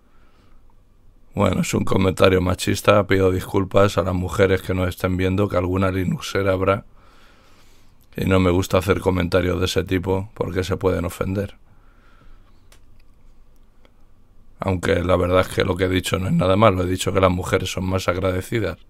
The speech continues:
En todo caso es un elogio. Pero hacer comentarios sexistas no está bien, la verdad. Porque estamos haciendo una serie de diferencias que no tienen por qué existir.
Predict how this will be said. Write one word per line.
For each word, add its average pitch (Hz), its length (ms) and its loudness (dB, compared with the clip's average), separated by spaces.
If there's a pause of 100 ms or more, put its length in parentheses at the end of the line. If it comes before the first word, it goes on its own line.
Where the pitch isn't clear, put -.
(720)
En 85 160 0
todo 90 300 4
caso 92 240 4
es - 120 -4
un 90 120 0
elogio. 104 420 0 (1160)
Pero 92 300 4
hacer 101 260 2
comentarios 95 600 4
sexistas 104 680 0
no 90 140 -2
está - 200 -2
bien, - 300 -6
la 90 80 -6
verdad. 90 320 -4 (1600)
Porque - 280 -4
estamos 92 380 0
haciendo 90 420 -2
una 90 140 0
serie 92 300 0
de 92 140 0
diferencias 101 1040 -2
que 90 200 -4
no 90 120 -6
tienen 92 280 -4
por 87 180 -2
qué 95 100 0
existir. 95 540 -4